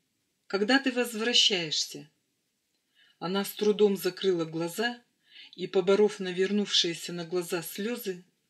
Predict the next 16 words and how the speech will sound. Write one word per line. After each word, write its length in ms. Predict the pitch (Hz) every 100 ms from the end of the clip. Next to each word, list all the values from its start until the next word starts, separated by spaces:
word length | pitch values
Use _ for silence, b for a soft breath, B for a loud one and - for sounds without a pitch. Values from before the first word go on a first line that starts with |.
| _
ответила: 760 | 160 185 175 160 151 147 151 _ _ _ b b b b b
«Скоро». 800 | _ - - - 247 196 151 151 _ _ _ _ _ _ _ _ _ _ -
Она 240 | 180 208
почувствовала, 920 | 208 208 - 262 - 175 160 147 151 _ b b -
как 220 | 190 -
у 60 | 214
нее 220 | 220 214
в 120 | 185
горле 340 | 233 233 202
застрял 520 | 190 196 - 214 214 214
комок. 580 | - 220 190 151 - _ _ _ _ _ _ _ _ _
С 180 | - -
Марком 600 | 208 220 - 156 143 139 _
и 60 | 196
его 280 | 180 180 202
ребенком. 760 | 180 151 156 143 - 143 151